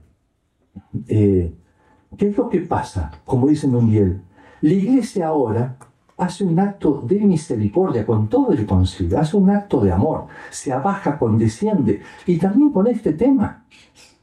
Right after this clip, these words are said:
porque la realidad es que ahora la gente ya no entiende nada. Eh, los estados, al contrario, muchos estados totalitarios se vuelcan contra la Iglesia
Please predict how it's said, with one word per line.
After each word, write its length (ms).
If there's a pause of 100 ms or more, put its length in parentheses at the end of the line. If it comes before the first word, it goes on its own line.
(260)
porque 200
la 160
realidad 500
es 140
que 100
ahora 200
la 120
gente 280
ya 120
no 80
entiende 460
nada. 420 (760)
Eh, 380
los 240
estados, 480
al 140
contrario, 680 (280)
muchos 540
estados 540
totalitarios 1000 (300)
se 220
vuelcan 640
contra 640
la 140
Iglesia 800